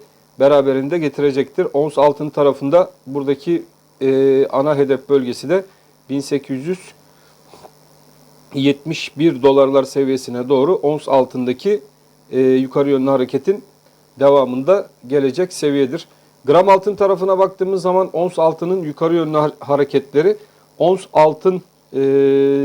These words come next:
seviyelerinde beklediğimiz yukarı yönlü hareketler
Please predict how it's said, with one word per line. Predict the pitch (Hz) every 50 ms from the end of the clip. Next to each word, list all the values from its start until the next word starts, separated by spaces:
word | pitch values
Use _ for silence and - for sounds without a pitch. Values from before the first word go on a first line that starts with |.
| 139 139
seviyelerinde | - - 147 147 143 147 147 147 151 147 143 151 156 143
beklediğimiz | 151 147 151 - 147 139 147 147 160 165 156 - -
yukarı | 131 127 127 - 151 147 151
yönlü | 156 147 143 139 139
hareketler | 131 139 139 135 131 - 135 131 - - 190 190